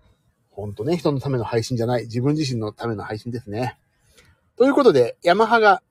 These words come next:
娘のヤマハが終わるんで、出ます。あ、で、安子さんごめんなさいね。すっげえ中途半端な感じで。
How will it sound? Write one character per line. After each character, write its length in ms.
娘 300
の 80
ヤ 120
マ 80
ハ 100
が 80
終 60
わ 60
る 80
ん 60
で、 220
出 120
ま 160
す。 300
あ、 180
で、 80
安 140
子 140
さ 100
ん 40
ご 60
め 80
ん 20
な 60
さ 100
い 60
ね。 160
す 300
っ 40
げ 140
え 40
中 160
途 80
半 140
端 80
な 80
感 140
じ 60
で。 120